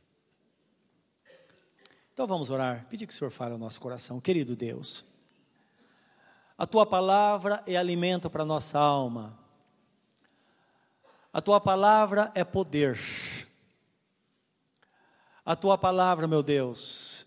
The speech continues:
é luz para os nossos caminhos. E nós pedimos que ela venha de encontro com a nossa necessidade nesta noite,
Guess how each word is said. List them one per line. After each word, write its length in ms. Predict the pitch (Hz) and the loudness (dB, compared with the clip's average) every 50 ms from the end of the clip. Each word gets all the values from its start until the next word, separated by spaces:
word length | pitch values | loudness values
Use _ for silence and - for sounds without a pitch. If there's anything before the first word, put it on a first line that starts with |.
| _ | _
é 80 | - 165 | 0 2
luz 320 | 160 160 180 214 233 190 | 2 4 2 2 0 -2
para 160 | - - 160 151 | -2 -2 -2 -2
os 120 | 143 127 | -2 0
nossos 320 | 143 139 127 - - 127 | -2 -2 -2 -2 -4 -6
caminhos. 720 | - - 135 131 131 131 127 117 110 113 - - - - - _ _ _ _ _ _ _ _ _ _ _ _ _ _ _ _ _ _ _ _ _ | -6 -4 -2 -2 0 0 -2 -2 -4 -6 -8 -10 -10 -12 -14 _ _ _ _ _ _ _ _ _ _ _ _ _ _ _ _ _ _ _ _ _
E 80 | - 160 | -2 0
nós 220 | 170 180 165 165 | 0 0 0 -2
pedimos 480 | - 180 160 147 160 180 175 160 - - | -4 -6 -4 -2 -2 -2 0 -2 -2 0
que 80 | - | 0
ela 120 | 160 156 151 | 2 2 2
venha 200 | 131 147 160 151 | 2 2 0 0
de 100 | 143 147 | 0 -2
encontro 480 | 151 143 139 151 151 151 143 135 123 | -2 -2 0 2 2 2 0 -2 -4
com 80 | - 143 | -4 -2
a 60 | 139 | 0
nossa 280 | 139 135 131 131 - 139 | 0 0 0 -2 -2 -4
necessidade 640 | 131 127 113 - 131 117 - - 135 127 127 123 | -4 -4 -4 -6 -8 -10 -8 -4 -4 -4 -2 -2
nesta 360 | 120 123 123 117 120 - - 120 | -2 -2 -2 -2 -4 -6 -4 -4
noite, 580 | 123 117 117 113 110 110 - - - - - | -2 -2 -2 -4 -6 -8 -10 -10 -10 -10 -14